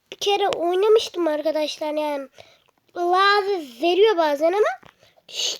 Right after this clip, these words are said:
çok vermiyor bana, bazen veriyor. Ama ben de oyun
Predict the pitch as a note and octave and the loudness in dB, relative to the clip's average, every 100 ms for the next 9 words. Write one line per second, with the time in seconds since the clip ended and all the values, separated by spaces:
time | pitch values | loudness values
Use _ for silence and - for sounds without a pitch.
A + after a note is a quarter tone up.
0 | - - C5 E4+ C#4+ F#4+ G#4+ F4 C#4+ B3+ | -12 0 0 0 -2 2 2 2 0 0
1 | B3+ B3 B3+ C#4 C4+ F#4 E4+ C4+ C4 B3+ | -4 -6 -4 -4 -2 -2 -2 -4 -6 -6
2 | D#4+ D5 _ _ _ _ _ _ - - | -6 -8 _ _ _ _ _ _ -20 -6
3 | F#4+ A#4+ G5+ F5 _ - - _ _ _ | 0 0 0 -4 _ -16 -16 _ _ _
4 | _ _ - _ _ - - F#4+ A4 C#5+ | _ _ -20 _ _ -6 -2 2 4 4
5 | C#5+ - F#4+ G4 G#4+ B4+ | 2 -2 -2 4 4 4